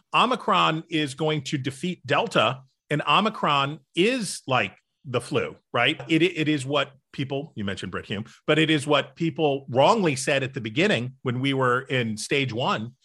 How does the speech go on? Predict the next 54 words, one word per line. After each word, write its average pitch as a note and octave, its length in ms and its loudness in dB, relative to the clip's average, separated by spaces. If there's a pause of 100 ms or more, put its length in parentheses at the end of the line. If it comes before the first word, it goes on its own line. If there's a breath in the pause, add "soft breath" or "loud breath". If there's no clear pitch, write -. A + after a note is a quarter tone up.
(280 soft breath)
They, C#3 120 4
they C3 140 0
were B2+ 60 0
like, A#2+ 200 0
"Oh, D#3+ 480 6
coronavirus D#3+ 640 0
is G#2+ 60 -10
just A#2+ 180 -8
like A2+ 120 0
the B2 80 -12
flu." A2+ 200 -2
That E3+ 180 0
was E3 140 -2
wrong C#3 320 2
and C#3 100 -4
reckless. D#3 460 -4 (400 soft breath)
But C3+ 160 -10
that's F#3 300 -6
what's F#3+ 140 -2
happening. F3+ 480 -2 (300 soft breath)
These E3 200 0
mutations E3+ 640 0
are C#3+ 140 0
making C#3 400 0
it C#3 140 -4
less C3 280 0
deadly. C#3+ 440 0 (280 soft breath)
So, D#3+ 180 6
but D3 200 2
all D#3+ 180 6
morning G#3+ 260 4
I'm B2 100 0
seeing D3+ 240 -4
the D3 60 -4
coverage. C3+ 320 -2 (160)
Worst F3+ 380 2
ever, D#3 400 4
everything's E3+ 360 -2
shutting D3+ 280 -2
down. C3 320 0
Oh D3+ 100 4
my D#3 140 4
gosh, C3+ 240 0
oh C#3+ 40 -2
my A#2 140 -2
gosh. G2+ 240 -6 (320 soft breath)
And C3 100 -2
then F#3 160 4
at G#3+ 120 2
about D3+ 280 0
two F3 220 0
in G#3 60 0
the F#3+ 120 0
afternoon, D#3 500 -4